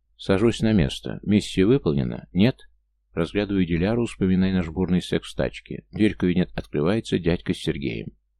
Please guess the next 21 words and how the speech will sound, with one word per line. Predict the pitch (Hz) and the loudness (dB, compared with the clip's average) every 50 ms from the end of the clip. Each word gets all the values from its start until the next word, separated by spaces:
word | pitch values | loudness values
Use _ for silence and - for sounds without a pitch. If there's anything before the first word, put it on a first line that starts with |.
| _ _ _ _ _ _ _ _ _ - | _ _ _ _ _ _ _ _ _ 0
"Товарищ | - 85 82 80 73 - - | 2 2 2 2 0 -2 -4
полковник", | 73 69 67 - - 98 110 117 131 135 - - | -4 -4 -2 0 2 2 2 2 2 -2 -4 -8
встаю | - - - 69 65 64 | -10 -6 -4 -4 -4 -2
я, | 71 98 127 147 | -2 -2 -4 -4
чуть | - - - 95 - | -2 -2 -2 0 2
заметно | - 80 82 98 107 - 107 98 | 2 2 4 2 2 0 -2 -4
кивая | - - 76 73 80 80 78 | -2 -2 -2 0 0 -2 -2
брату. | 71 69 - - - - 58 - - _ _ _ _ _ _ _ _ _ | -4 -6 -8 -10 -10 -10 -12 -14 -14 _ _ _ _ _ _ _ _ _
Все | - - - 107 | -4 0 2 2
трое | 104 - 139 147 156 151 | 2 4 4 4 4 2
переводим | - 139 131 135 131 123 117 104 | 2 0 0 0 0 0 0 0
взгляд | 90 95 113 120 - | 0 0 0 0 0
на | 107 104 | -2 -4
сидящую | - - 104 107 107 - - - 107 101 | -4 -2 0 0 0 0 -2 -6 -4 -2
Диляру, | 104 104 92 80 67 64 64 67 | -2 0 0 0 -2 -2 -4 -4
прячу | - - 95 95 - - - - | -4 -4 -4 -4 -4 -4 -4 -2
улыбку. | - 90 76 69 67 - - - - - | 0 0 0 0 -2 -4 -8 -10 -10 -10
"Вставай, | - - - 78 90 110 123 120 | -10 -6 -4 -2 -2 -2 -2 0
детка, | 107 107 110 - - - - | 0 0 -2 -2 -4 -4 -2
не | 78 76 - | 0 0 0
тупи". | - - - - 101 98 80 - | -2 -4 -2 0 0 0 0 -2